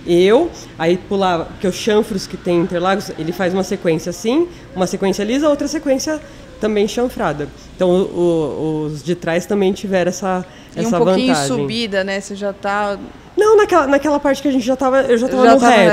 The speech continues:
Speaker 2: reto.
Speaker 1: já, não tava na, não tava na descida, não, mas eu, eu tive uma vantagenzinha ali. Mas foi muito, aquela corrida foi sensacional,
Speaker 2: É, mas
Speaker 1: porque
Speaker 2: é, a vantagem da pista, se você não tiver um piloto que sabe fazer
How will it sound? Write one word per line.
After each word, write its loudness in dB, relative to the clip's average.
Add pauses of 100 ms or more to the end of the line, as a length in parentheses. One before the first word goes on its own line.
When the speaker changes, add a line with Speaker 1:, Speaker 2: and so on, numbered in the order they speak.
(100)
Speaker 2:
reto. 2
Speaker 1:
já, 2
não 0
tava 0
na, 2
não -2
tava 0
na 2
descida, 0
não, 2
mas 0
eu, -6 (100)
eu -4
tive -8
uma 2
vantagenzinha -2
ali. -8 (400)
Mas 0 (140)
foi -2
muito, 4
aquela 0
corrida 2
foi 0
sensacional, -4 (320)
Speaker 2:
É, 0
mas -2
Speaker 1:
porque 2
Speaker 2:
é, 2
a -4
vantagem 0
da 2
pista, -8
se -14
você -8
não -6
tiver -6
um -4
piloto -8
que -14
sabe -8
fazer -6